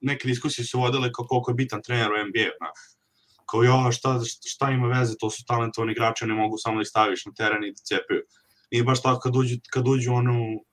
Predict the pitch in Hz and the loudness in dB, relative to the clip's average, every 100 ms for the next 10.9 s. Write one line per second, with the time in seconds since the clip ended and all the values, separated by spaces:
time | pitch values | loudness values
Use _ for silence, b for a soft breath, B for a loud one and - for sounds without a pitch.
0 | - 123 120 117 127 113 107 107 110 113 | -6 -2 0 0 -2 -2 -6 -4 -4 -4
1 | 110 110 113 120 110 104 101 _ _ - | -4 -2 0 0 0 -2 -6 _ _ -4
2 | 120 117 110 110 104 110 104 - 107 110 | -2 -2 -2 -4 -4 -4 -4 -4 -2 2
3 | 117 - 107 - 120 123 123 - _ _ | 0 0 -4 -2 -4 -2 -4 -6 _ _
4 | _ _ - 127 120 120 127 - 123 - | _ _ 0 2 4 4 2 -2 -4 2
5 | 131 117 110 - 110 - _ - 123 120 | 4 4 0 -2 -4 -6 _ -4 0 2
6 | 120 113 120 120 107 104 104 104 104 104 | 2 2 2 2 0 -4 -4 -6 -8 -8
7 | 110 107 120 113 107 117 - 120 113 117 | -6 -4 -2 0 0 0 0 0 0 0
8 | 113 123 113 98 107 - 113 104 113 107 | 2 2 2 -2 -8 -6 -4 -2 -2 -2
9 | 107 113 104 - 107 92 92 _ _ _ | -4 -4 -6 -4 -4 -4 -8 _ _ _
10 | - - 104 101 110 104 107 107 104 | -8 0 0 2 0 0 0 0 0